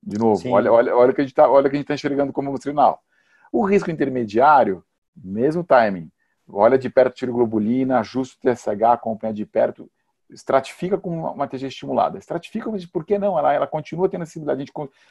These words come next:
Speaker 1: hein? A, a, a olhar só os guidelines, nós abandonamos as condutas que nós fazemos sempre de rotina, porque o guideline nos dá licença pra tudo. Não é verdade, quer dizer, não é, não, não, não seguir cegamente ninguém é correto.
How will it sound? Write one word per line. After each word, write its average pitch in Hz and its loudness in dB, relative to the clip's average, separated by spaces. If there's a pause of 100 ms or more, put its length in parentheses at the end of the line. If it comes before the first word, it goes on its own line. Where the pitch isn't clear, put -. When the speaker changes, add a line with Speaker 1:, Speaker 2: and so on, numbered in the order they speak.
(180)
Speaker 1:
hein? 165 -2
A, 143 4
a, 139 2
a 143 8
olhar 175 6
só 180 -2
os 151 -2
guidelines, 147 2
nós 151 0
abandonamos 160 0
as 120 -4
condutas 120 -6
que - -14
nós 117 -6
fazemos 117 -6
sempre 127 -8
de 113 -6
rotina, 113 -8 (560)
porque 135 2
o 147 2
guideline 139 2
nos 139 -6
dá 131 6
licença 120 -4
pra 113 -8
tudo. 131 -12
Não 151 -12
é 208 -6
verdade, 156 -4
quer 98 -8
dizer, 98 -6
não 107 -6
é, 131 -2
não, 135 -10
não, 147 -8
não 147 -4
seguir 156 -4
cegamente 151 0
ninguém 139 -6
é 165 -4
correto. 139 -2